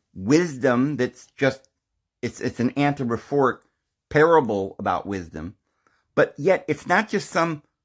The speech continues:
little poem. It's all the way through the Old Testament and the New Testament. It's constantly giving this word wisdom some kind of an identity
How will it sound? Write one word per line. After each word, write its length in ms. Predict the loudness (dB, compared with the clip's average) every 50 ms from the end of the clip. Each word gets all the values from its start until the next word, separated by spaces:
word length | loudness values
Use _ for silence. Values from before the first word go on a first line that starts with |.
| _ _ _ _
little 180 | -4 -2 -2 -2
poem. 500 | -4 -4 0 2 2 2 2 0 -2 0 -2
It's 180 | -2 -2 -2 0 2
all 340 | 4 6 8 8 8 8
the 60 | 6 6
way 120 | 2 2
through 160 | -4 -8 -10
the 100 | -6 -2
Old 240 | 0 2 2 0 0
Testament 360 | -4 -8 -8 -8 -8 -6 -6
and 120 | -4 -2 -2
the 40 |
New 60 | -2 -2
Testament. 400 | -2 -4 -4 -4 -6 -10 -10 -10
It's 100 | -12 _
constantly 760 | -10 -4 0 0 0 0 -2 -6 -6 -2 -2 -2 -2 -4 _ _ _ _ _ _ _ _ _ _ _ _ _ _ _ _ _ _ _ 0
giving 440 | 4 4 4 6 4 0 0 0
this 300 | 0 0 0 0 -2 -10 -18 _ _ _ _ _
word 640 | -12 -4 0 2 4 4 4 4 2 0 -2 -4 -8 -14 _ _ _ _ _ _ _ _ _ _
wisdom 760 | -8 0 2 2 2 2 0 0 0 0 0 0 -4 -6 -10 _ _ _ _ _ _ _ _ _ _ _ _ _ _ _ _ _ _ _ _ _ _ _ _ _ _ _
some 200 | -6 -2 0 0 0
kind 200 | 0 -2 -2 0
of 60 | 0
an 80 | 0 0
identity 880 | 0 0 -2 0 0 2 2 2 0 -4 -6 -6 -8 -8 -8 -8 -10 -16